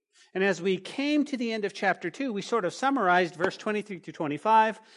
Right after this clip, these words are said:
sort of talked just a little bit about marriage, but right after church, guys, I got to talk to some of you who had questions about these verses. For example, one person came up to me and said, "Well, if a man shall leave his father and mother, like we learned, how did this apply to Adam and Eve, who had no earthly father?" <laughs> I said, "Good,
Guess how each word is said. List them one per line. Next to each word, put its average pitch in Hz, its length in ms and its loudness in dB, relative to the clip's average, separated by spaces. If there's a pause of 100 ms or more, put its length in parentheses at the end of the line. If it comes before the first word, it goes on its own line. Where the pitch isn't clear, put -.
(120)
sort 160 240 0
of 139 60 -6
talked 196 320 4
just 180 240 -4
a 151 60 0
little 170 240 2
bit 151 120 0
about 131 280 -4
marriage, 220 360 0
but 170 160 -2
right 240 220 -2
after 247 320 -2
church, 220 580 2 (320)
guys, 180 220 2
I 180 80 0
got 220 200 -2
to 165 80 -2
talk 285 300 0
to 240 80 -4
some 170 220 -2
of 165 100 -2
you 175 160 -4
who 170 160 -2
had 151 220 0
questions 202 480 -4
about 131 240 -4
these 185 180 -4
verses. 247 440 -4
For 226 140 -4
example, 214 520 -4
one 247 160 0
person 269 340 -4
came 196 220 -4
up 180 140 -6
to 180 80 -8
me 160 100 -4
and 156 120 -6
said, 151 260 -2 (500)
"Well, 277 320 6
if 226 200 0
a 220 100 4
man 294 360 0
shall 254 220 -2
leave 240 240 -2
his 214 180 -4
father 190 360 6
and 170 100 -2
mother, 196 320 2
like 170 240 2
we 160 100 0
learned, 175 380 2
how 233 200 2
did 311 120 -6
this 220 160 -4
apply 196 300 4
to 185 140 -2
Adam 170 280 2
and 175 100 -2
Eve, 196 340 -4
who 196 240 0
had 196 340 2
no 185 260 0
earthly 160 400 -4
father?" 254 360 0
<laughs> - 20 0
I - 20 0
said, - 300 -4
"Good, - 120 -6